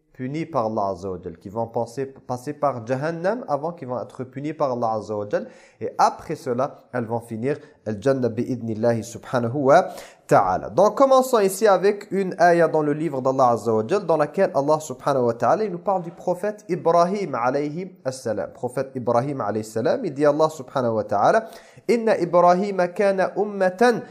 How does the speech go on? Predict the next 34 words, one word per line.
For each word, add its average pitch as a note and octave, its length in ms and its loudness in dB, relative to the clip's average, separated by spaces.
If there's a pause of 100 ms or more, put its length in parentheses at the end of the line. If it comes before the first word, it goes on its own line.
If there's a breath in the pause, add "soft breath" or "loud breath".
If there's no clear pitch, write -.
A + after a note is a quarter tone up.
(240 loud breath)
qanitan G3 520 6
lillahi D3 640 2 (320)
hanifan G#3+ 760 0 (100)
wa C#3+ 120 4
lam E3+ 240 2
yaku F3 360 0
mina D3+ 400 0 (260)
al-mushrikin." B2 840 -4
Il A2+ 120 -12
dit C3 100 -10
subhanahu C#3+ 480 -2
wa A#2 100 2
ta'ala A2+ 440 0
que - 160 -4
pour F#3 260 -4
ce F#3+ 120 -2
qui F#3+ 220 -6
est A3 40 0
de G3+ 180 2
Ibrahim E3+ 560 2
alayhi D#3 300 2
salam, F#3 420 2 (380 loud breath)
voilà G3 400 2
les F3 180 -2
traits A3+ 360 -8
qu'il E3 200 -4
avait. G#2+ 260 0
Qu'est-ce A3 280 -8
qui F3+ 100 -10
distinguait E3 520 -6
le F3 120 -6
prophète F#3 480 -6
Ibrahim B2+ 520 -2
alayhi C3 540 -2